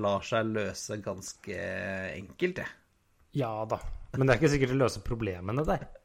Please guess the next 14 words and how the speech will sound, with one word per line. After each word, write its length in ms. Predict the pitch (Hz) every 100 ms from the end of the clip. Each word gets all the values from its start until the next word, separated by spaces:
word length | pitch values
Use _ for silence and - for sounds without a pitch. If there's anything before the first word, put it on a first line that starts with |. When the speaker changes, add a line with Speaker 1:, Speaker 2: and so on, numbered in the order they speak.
| -
Speaker 1:
<laughs> 320 | - 139 -
Nei, 380 | 120 113 120 123 - - 196
det 300 | - 160 156 180 - -
kommer 320 | - 160 131
det 60 | 135
i 60 | 131
hvert 80 | -
fall 140 | 127
ikke 140 | 123 -
til 140 | -
å 40 | 123
gjøre, 220 | 117 131
men, 240 | 127 120 123
eh, 380 | 120 117 -